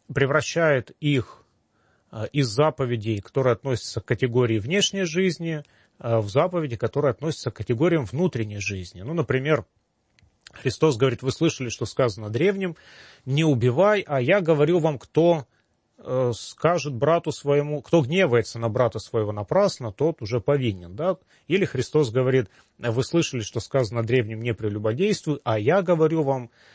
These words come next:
э, кто смотрит на женщину с вожделением, уже прелюбодействовал с ней в сердце своём». Да? То есть вот Христос сводит заповеди Декалога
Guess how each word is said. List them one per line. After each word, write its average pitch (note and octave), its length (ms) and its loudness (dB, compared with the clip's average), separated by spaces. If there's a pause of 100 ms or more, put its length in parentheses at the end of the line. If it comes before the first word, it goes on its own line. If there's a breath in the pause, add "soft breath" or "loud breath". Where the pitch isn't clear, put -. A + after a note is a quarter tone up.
(200 soft breath)
э, A2+ 220 -2
кто - 200 0
смотрит A#2 440 -4
на A#2 80 -4
женщину A2 400 -4
с - 120 -16
вожделением, C3 580 0
уже C#3+ 180 2
прелюбодействовал G#2+ 840 -4
с - 120 -16
ней F#3+ 180 0
в - 60 -4
сердце - 340 -2
своём». F#2+ 440 -10
Да? G3+ 160 2
То E3+ 80 -6
есть A#2 140 -4
вот A#2+ 120 -2
Христос F#3+ 540 0 (180 loud breath)
сводит C#3 500 0
заповеди A2+ 560 0
Декалога D#3 720 0